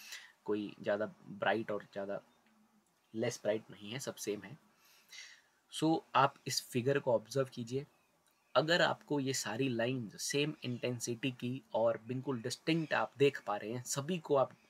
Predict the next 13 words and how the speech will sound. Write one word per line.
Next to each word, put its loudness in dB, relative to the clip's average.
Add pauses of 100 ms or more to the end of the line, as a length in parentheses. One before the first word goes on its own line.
(220)
distinct 0
रूप 0
से -6
देख -2
पा 2
रहे -4
हैं, -4 (540)
so -2
then 2 (140)
it -8
means 0
that 0
आपको -2